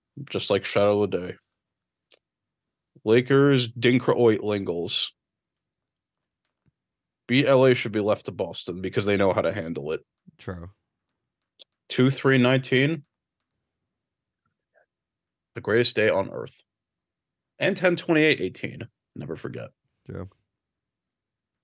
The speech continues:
Speaker 1: Lingles fans, if I was you, I'd be hiring Chris Daughtry because it's over for you.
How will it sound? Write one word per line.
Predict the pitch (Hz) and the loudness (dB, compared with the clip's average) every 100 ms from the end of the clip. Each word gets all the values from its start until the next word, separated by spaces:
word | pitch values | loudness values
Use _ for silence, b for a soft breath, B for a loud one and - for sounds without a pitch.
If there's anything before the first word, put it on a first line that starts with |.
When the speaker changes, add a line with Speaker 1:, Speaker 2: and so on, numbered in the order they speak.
| - | 0
Speaker 1:
Lingles | 143 156 160 143 | 2 6 4 4
fans, | 147 143 147 139 123 - - | 4 6 6 4 2 -2 -2
if | 120 | 4
I | 143 | 6
was | 139 120 | 6 4
you, | 117 117 113 - _ - | 2 4 4 0 _ -4
I'd | 120 | -2
be | 117 | 0
hiring | 110 101 - | 0 -2 -4
Chris | 104 - | -10 -8
Daughtry | 92 95 - 110 104 | -6 -6 -4 -6 -6
because | 95 - 95 82 | -6 -4 -4 -4
it's | 101 - | -10 -10
over | 82 78 - | -10 -10 -10
for | - | -8
you. | - 127 | -6 -8